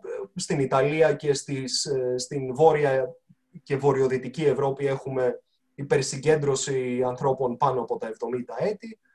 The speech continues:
Ε, αλλά είναι, είναι κάποια, κάποια πράγματα τα οποία θα πρέπει,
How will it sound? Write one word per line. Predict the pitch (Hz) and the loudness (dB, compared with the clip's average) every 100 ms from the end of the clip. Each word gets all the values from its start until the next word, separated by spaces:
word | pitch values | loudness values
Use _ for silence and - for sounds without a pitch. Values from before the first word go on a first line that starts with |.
| - - _ _ - | -20 -20 _ _ -8
Ε, | 180 170 165 170 170 | 0 2 4 2 2
αλλά | 190 185 185 | 0 4 4
είναι, | 240 247 233 220 | 4 2 2 0
είναι | 226 240 | 0 0
κάποια, | 226 202 240 220 214 _ | 0 -2 0 0 0 _
κάποια | - 208 208 | -6 -4 -2
πράγματα | 170 196 214 214 196 | 0 2 2 0 0
τα | 185 | 0
οποία | 165 208 | 2 2
θα | 196 175 | 2 0
πρέπει, | 190 196 208 202 | -2 -2 -4 -8